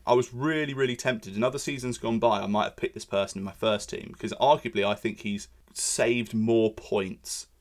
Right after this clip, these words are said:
for this club this year. I think Henderson's been, uh, you know, absolutely fantastic. But for the amount of saves he's made, he's topped the league in, in terms of saves made, um, with a hundred and seventeen.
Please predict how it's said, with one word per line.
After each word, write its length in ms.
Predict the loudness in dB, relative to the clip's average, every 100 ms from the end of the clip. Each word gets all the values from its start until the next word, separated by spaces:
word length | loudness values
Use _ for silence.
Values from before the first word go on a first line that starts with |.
| _ _
for 140 | -6 -2
this 200 | -2 -6
club 300 | -8 -8 -8
this 240 | -12 -10
year. 160 | -12 -8
I 100 | -6
think 200 | -4 -4
Henderson's 560 | -2 -2 -2 -2 -4 -2
been, 420 | 0 0 -2 -6
uh, 100 | -16 -18 -12
you 120 | -6
know, 60 | -2
absolutely 380 | -2 -2 -8
fantastic. 640 | -8 -8 -6 -6 -8 -10 -12 _ _ _ -8
But 180 | -8
for 80 | -6
the 140 | -2 0
amount 340 | 2 2 2
of 80 | -6
saves 560 | -6 0 0 0 -4
he's 160 | -8 -4
made, 320 | -2 -2 -4
he's 240 | -8 -10 -12
topped 360 | -4 -2 -2 0
the 100 | 0
league 360 | 2 2 0 0
in, 220 | -4 -4
in 260 | -4 -4 -4
terms 260 | -4 -4 -4
of 80 | -4
saves 320 | -2 -2 -2
made, 380 | 0 0 0 -4 _ _ _ _
um, 300 | 2 2 2
with 120 | -2 -2
a 60 |
hundred 280 | 0 0 -2
and 80 | -4
seventeen. 720 | -6 -6 -2 0 2 0